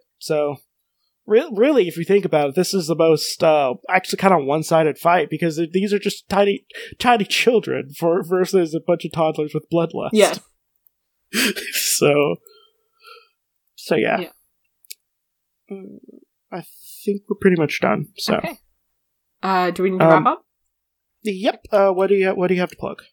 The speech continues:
Speaker 2: Yeah, so I do a podcast called Pitch Me Something, which Jesse has been a guest on three times, I believe. Uh,
Speaker 1: Yep.
Speaker 2: you can check it out on our website at frankly implausible dot com,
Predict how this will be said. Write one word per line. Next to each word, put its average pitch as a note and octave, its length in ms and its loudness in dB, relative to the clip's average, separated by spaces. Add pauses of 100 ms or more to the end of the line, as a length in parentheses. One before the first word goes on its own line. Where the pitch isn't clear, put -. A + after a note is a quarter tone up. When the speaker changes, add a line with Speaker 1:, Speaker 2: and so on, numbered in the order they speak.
(140)
Speaker 2:
Yeah, C4 280 2
so A3 480 0
I A#3 520 0
do A3+ 240 -2
a - 80 -2
podcast F#3 600 -2
called F3 580 -2
Pitch - 240 -6
Me A#3 80 2
Something, B3+ 460 -2
which G3 300 -4
Jesse F#3+ 340 0
has F#3 160 -4
been F#3 160 -4
a F3 80 -2
guest F3 280 -4
on E3+ 360 -2
three C4+ 220 0
times, A3 500 0
I F#3+ 160 -2
believe. F3+ 400 0 (560)
Uh, F#3 440 2
Speaker 1:
Yep. G#3 220 -8 (520)
Speaker 2:
you G3+ 120 -4
can G3 120 -4
check G3 220 -2
it G3 60 -4
out F#3 280 0
on F3+ 180 -4
our F3+ 100 0
website G3 600 -2
at - 320 0
frankly F#3 420 -4
implausible F3 580 -2
dot - 240 -4
com, C#4 400 0